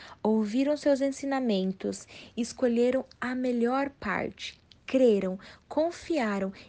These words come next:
e obedeceram. Foram elas quem o prepararam para a cruz e permaneceram com ele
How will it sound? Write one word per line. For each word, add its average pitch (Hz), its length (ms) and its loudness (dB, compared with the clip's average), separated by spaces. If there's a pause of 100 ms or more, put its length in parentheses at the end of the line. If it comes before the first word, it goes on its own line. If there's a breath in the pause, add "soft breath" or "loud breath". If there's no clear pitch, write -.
e 233 240 0
obedeceram. 254 1120 0 (500 loud breath)
Foram 302 380 4
elas 277 560 0 (100)
quem 254 680 0 (1120 loud breath)
o 277 120 2
prepararam 294 720 2
para 277 280 0
a 277 60 0
cruz 220 580 -2 (140)
e 262 220 0
permaneceram 302 1000 2
com 311 260 -2
ele 214 400 0